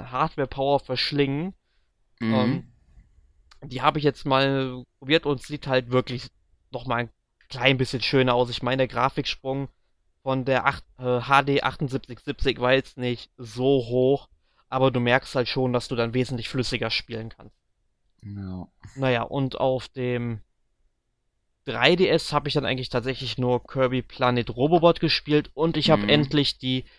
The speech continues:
Speaker 1: erste Kampagne, sprich, äh, Fire Emblem Vermächtnis,
Speaker 2: Mhm.
Speaker 1: durchgespielt.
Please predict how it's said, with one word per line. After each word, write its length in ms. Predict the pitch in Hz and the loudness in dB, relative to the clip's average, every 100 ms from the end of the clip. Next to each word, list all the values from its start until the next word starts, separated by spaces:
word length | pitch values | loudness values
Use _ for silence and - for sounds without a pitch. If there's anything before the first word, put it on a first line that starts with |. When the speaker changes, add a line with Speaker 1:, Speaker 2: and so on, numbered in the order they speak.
| _ - | _ 2
Speaker 1:
erste 380 | 147 151 - 143 | 6 6 6 6
Kampagne, 680 | 139 127 - 143 156 156 147 | 6 2 4 6 6 6 4
sprich, 500 | - 131 131 - - | 2 2 2 2 2
äh, 260 | 123 123 | 4 4
Fire 240 | - 143 131 | 4 8 8
Emblem 320 | 131 131 131 | 8 6 6
Vermächtnis, 680 | 131 120 127 - 135 127 104 | 6 8 6 6 0 0 0
Speaker 2:
Mhm. 100 | 107 | 2
Speaker 1:
durchgespielt. 800 | 139 196 131 - - 131 135 | 4 4 0 -2 0 2 2